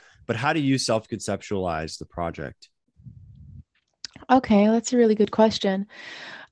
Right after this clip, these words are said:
Speaker 2: Um, well, I guess me thinking about it all kind of, can you,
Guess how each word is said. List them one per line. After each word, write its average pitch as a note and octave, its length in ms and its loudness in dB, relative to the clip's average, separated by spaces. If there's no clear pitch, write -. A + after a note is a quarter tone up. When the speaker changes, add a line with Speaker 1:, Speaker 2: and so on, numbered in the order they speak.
Speaker 2:
Um, A3+ 640 6
well, D#4+ 360 4
I A#3 80 4
guess D4+ 540 4
me C4 320 8
thinking C4+ 760 6
about F#3+ 320 6
it F3+ 180 4
all G3+ 160 2
kind A#3+ 280 2
of, - 120 -2
can A3+ 120 2
you, D#4+ 120 2